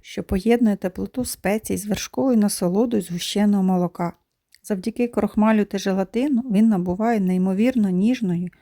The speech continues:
мусової консистенції, що тане в роті. Давайте приготуємо. Покладіть нарізаний гарбуз в каструлю і додайте склянку води.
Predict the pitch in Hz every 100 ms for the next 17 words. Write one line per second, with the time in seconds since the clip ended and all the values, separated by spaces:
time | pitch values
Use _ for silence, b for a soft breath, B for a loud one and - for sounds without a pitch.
0 | b - 196 240 - 226 202 202 - 190
1 | - - 180 180 - 185 - _ _ _
2 | - 170 - 175 214 214 185 180 175 160
3 | - 220 _ _ _ _ _ _ _ _
4 | _ - 208 185 175 - 202 - 202 220
5 | - 247 294 247 185 - _ _ _ _
6 | _ _ _ _ _ _ _ _ _ _
7 | _ _ _ _ _ _ _ _ - -
8 | 202 180 226 277 202 220 254 220 196 175
9 | 180 180 - - 285 - - 208 196 185
10 | - 175 190 190 233 254 202 - 185 185
11 | 208 196 190 180 175 175